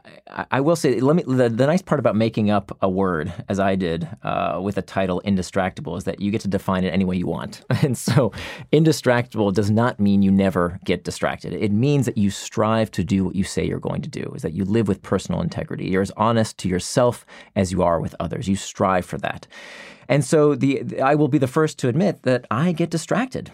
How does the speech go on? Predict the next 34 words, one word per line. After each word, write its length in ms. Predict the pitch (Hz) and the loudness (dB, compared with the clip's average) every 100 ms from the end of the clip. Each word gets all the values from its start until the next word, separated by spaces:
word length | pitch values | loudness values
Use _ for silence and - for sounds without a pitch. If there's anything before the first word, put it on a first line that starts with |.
| - | -4
but, 200 | 165 110 | -2 0
uh, 180 | 117 113 | 0 2
not 260 | 127 220 | 2 2
just 120 | - - | 0 -2
by 120 | - | -4
technology, 720 | - 127 87 78 82 - 165 | -6 -6 -4 -2 -4 -2 -2
by 520 | 151 110 113 117 123 | 0 0 2 2 2
my 320 | 127 131 147 | 2 2 0
kid 340 | 147 - 233 214 | 0 0 2 2
interrupting 420 | 107 101 101 95 | 2 2 2 2
me 80 | 92 | 2
when 160 | 98 | 2
I'm 100 | 101 | 2
in 60 | 98 | 4
the 80 | 98 | 4
middle 220 | 95 98 | 4 2
of 80 | 95 | 0
a 60 | |
work 260 | 87 90 90 | 0 0 -2
session, 540 | - 82 - 82 90 92 | -4 -4 -4 -2 0 0
uh, 320 | 92 92 92 | 0 0 0
by 240 | 101 107 | 0 2
a 100 | 123 | 2
phone 320 | 123 151 208 | 0 0 2
call, 300 | 202 - 90 | 2 0 0
by 280 | 95 104 104 | 0 0 2
all 200 | 117 175 | 0 -2
kinds 260 | 180 151 139 | -2 -4 -2
of 100 | 101 | -2
things. 240 | - 95 | -2 -2
The 100 | 101 | 0
idea, 340 | 104 120 220 277 | -2 -2 -2 0
though, 220 | 85 78 | 0 0
is 200 | 71 78 | 0 -2